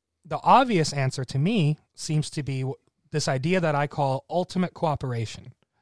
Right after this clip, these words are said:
which is just a fancy term for harmony and world peace. You know, it, like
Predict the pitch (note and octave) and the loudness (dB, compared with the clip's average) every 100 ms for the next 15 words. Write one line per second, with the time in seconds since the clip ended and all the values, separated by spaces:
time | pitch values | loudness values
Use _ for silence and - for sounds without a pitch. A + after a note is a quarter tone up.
0 | _ _ - C#3 D3+ C#3+ A#2+ F#3+ - F#3 | _ _ -10 -6 -2 -2 0 -2 0 0
1 | - - G3+ A#3 - A3 G#3+ G#3+ F#3 - | -2 -2 0 0 -4 -4 -2 -2 -6 -6
2 | F#3+ F#3 F3+ - E3 D3+ C#3+ C3 D#3+ E3 | 0 2 2 0 -4 -2 -2 -2 2 4
3 | E3 E3 D#3+ C#3+ C3 C3 B2+ - G2+ - | 4 4 2 0 0 -2 -4 -10 -14 -16
4 | - - - _ _ _ _ _ C#3+ C#3 | -18 -20 -20 _ _ _ _ _ 0 0
5 | C3 E3+ - D3+ D3 | 0 -6 -4 -4 -4